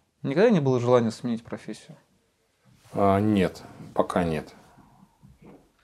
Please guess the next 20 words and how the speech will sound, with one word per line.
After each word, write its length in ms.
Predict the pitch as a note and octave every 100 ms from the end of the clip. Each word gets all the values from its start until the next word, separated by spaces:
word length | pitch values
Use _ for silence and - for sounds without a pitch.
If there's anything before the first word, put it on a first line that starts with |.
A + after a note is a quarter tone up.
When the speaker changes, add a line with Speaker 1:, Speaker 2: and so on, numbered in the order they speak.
| _ _ _ _
Speaker 1:
А 60 | -
скажите, 260 | - E3
пожалуйста, 260 | D3 B2+ D3+
как 80 | -
вот 120 | -
вы 180 | A#2+ G#2+
со 160 | -
стрессом 500 | A#2 - C3 - A2+
боретесь? 380 | A2+ D3 A2+ -
Это 120 | -
наш 160 | C3 A#2
такой 220 | - B2+
второй 460 | A#2 - C#3 C#3 A#2
традиционный 560 | - A#2 A#2 C#3 B2 A#2
вопрос, 320 | A#2 D#3 -
мы 60 | B2
его 80 | A#2+
всем 280 | - C#3 B2
юристам 400 | A2+ A2+ - G#2+
задаем. 400 | G#2+ A2 G#2+